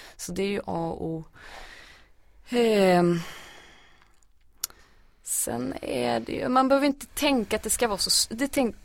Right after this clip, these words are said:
det felet gjorde jag i början, att jag tänkte att det skulle vara så stort, liksom. "Åh, wow, jag ska nå ut hit och dit och där." Men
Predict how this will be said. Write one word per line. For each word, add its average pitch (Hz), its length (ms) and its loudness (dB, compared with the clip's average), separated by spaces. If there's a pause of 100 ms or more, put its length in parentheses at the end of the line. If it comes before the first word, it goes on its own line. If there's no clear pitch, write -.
det 262 220 2
felet 151 320 0
gjorde - 160 -8
jag 214 160 4
i 208 40 0
början, 196 460 0
att - 160 -8
jag 175 80 -8
tänkte 175 340 -4
att - 40 -14
det 165 80 -10
skulle - 180 -4
vara 160 80 -6
så - 120 -2 (200)
stort, - 500 0
liksom. - 280 -10
"Åh, - 160 -12
wow, - 100 -6 (160)
jag 247 100 2
ska - 120 0
nå 247 120 2
ut - 340 -2 (300)
hit 262 320 0
och 196 80 -6
dit 233 280 -6
och - 60 -8
där." 220 160 -8 (520)
Men 196 340 0